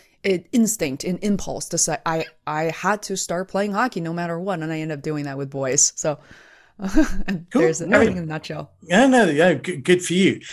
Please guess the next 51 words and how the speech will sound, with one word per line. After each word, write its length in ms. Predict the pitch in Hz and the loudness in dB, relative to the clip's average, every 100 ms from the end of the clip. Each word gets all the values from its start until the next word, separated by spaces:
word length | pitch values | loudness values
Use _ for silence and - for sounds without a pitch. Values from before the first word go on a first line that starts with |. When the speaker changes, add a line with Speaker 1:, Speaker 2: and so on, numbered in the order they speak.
| - - | -8 0
Speaker 2:
And, 160 | 196 | 2
and 180 | 208 208 | 4 6
just 200 | 269 - | 4 4
in 120 | 233 | 2
terms 300 | - 185 160 | 4 4 4
of 140 | 147 139 | 4 4
obviously 360 | 135 - 120 | 0 -2 -4
moving 360 | 117 143 135 135 | 2 2 4 2
to 100 | 135 | 0
the 100 | 131 | 2
U-, 220 | 139 143 - | 2 2 0
U 240 | 139 143 | 2 4
S 240 | 135 - | 4 -2
and 80 | 123 | -4
having 240 | 127 135 127 | -2 0 0
that 160 | 127 | -2
Speaker 1:
Mm. 80 | 127 | -2
Speaker 2:
transition, 580 | 127 123 175 - 98 - - - - - | -4 0 0 0 -4 -10 -20 -18 -14 2
um, 280 | 135 139 139 | 6 6 6
I 80 | |
mean, 140 | 156 202 | 6 6
that 240 | 233 - - | 6 2 -6
must 360 | 151 151 156 - | -2 0 0 -2
have 100 | 120 | 0
been 180 | 135 127 | 2 2
quite 300 | 143 131 123 | 0 0 2
tough 280 | 160 139 | 2 2
in 80 | 139 | 0
the 80 | 131 | 0
sense 360 | 127 139 127 135 | 0 0 0 0
that, 240 | 131 123 - - - - | -2 -2 -8 -20 -10 4
um, 280 | 131 131 | 6 8
you're 160 | 139 139 | 8 8
going 340 | 143 139 135 | 8 6 6
from 360 | 135 143 131 131 | 4 2 2 0
a 80 | 120 | -2
community 640 | - 143 143 135 139 131 | 0 2 4 4 2 2
where, 460 | 127 131 127 127 127 _ _ 147 | 4 4 4 2 -2 _ _ 0
yeah, 200 | 143 135 | 0 0
you're 420 | 151 147 143 139 143 | 2 6 6 6 0
in 160 | 143 139 | 0 2
the 80 | |
majority, 760 | 135 127 156 156 - 131 117 113 | 2 4 4 4 2 -2 -4 -2
um, 260 | 127 120 131 | -2 -2 0
everybody, 460 | 135 127 131 131 | 0 2 4 4
Speaker 1:
Mm. 240 | 175 165 160 | 2 -4 -6
Speaker 2:
you 80 | 135 | 0
know, 20 | 123 | 2
looks 300 | 139 147 139 | 2 2 0
like 240 | 127 123 | 0 4
you, 320 | 170 107 110 | 4 4 -2